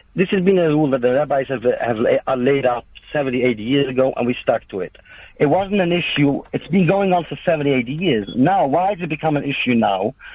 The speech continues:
The reason it's become an issue now, because we have the guideline in the second. Everybody was happy. And Doctor Laura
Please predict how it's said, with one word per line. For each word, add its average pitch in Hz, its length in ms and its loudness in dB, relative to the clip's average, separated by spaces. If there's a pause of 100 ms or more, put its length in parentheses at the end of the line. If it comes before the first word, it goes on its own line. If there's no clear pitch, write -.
(160)
The 131 60 2
reason 190 180 2
it's 175 100 -4
become 165 260 0
an 135 100 0
issue 135 280 0
now, 113 220 4
because 113 420 0 (460)
we 147 120 2
have 180 260 0
the 170 80 -2
guideline 151 520 0
in 143 140 -2
the 123 160 0
second. 160 280 0
Everybody 190 360 0
was 160 200 2
happy. - 420 -8 (340)
And 156 400 -2
Doctor 175 280 0
Laura 175 260 2